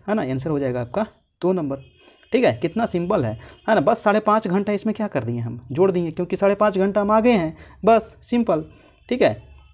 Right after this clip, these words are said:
अगर ये चीज़ अभी भी समझ में नहीं आया तो आप बताइएगा, अगले क्लास में इसको समझा देंगे, क्योंकि ये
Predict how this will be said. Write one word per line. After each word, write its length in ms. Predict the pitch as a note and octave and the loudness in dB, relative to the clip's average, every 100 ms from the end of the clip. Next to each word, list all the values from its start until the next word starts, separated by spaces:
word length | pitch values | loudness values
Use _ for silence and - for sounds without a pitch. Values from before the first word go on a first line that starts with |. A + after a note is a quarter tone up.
| _ _ _ _ _ - | _ _ _ _ _ 0
अगर 160 | C#3 | 6
ये 100 | F3 | 6
चीज़ 180 | F#3 G3+ | 6 4
अभी 120 | E3+ | 4
भी 100 | G#3+ | 4
समझ 220 | G#3+ A3 | 2 2
में 100 | G#3+ | 2
नहीं 160 | A3 A3+ | 2 2
आया 120 | A3 | 4
तो 80 | A3 | 2
आप 60 | G#3 | 2
बताइएगा, 440 | F#3 G#3 E3 A#2+ | 2 2 2 2
अगले 180 | C#3 F3+ | 2 0
क्लास 280 | F#3+ G3 F#3+ | 2 0 0
में 60 | |
इसको 160 | G3 G3+ | -4 -4
समझा 280 | G3 F#3 E3 | -2 0 0
देंगे, 240 | A2+ A2 | 0 -6
क्योंकि 280 | A2+ E3 F#3+ | -6 -6 -2
ये 140 | F#3+ | 0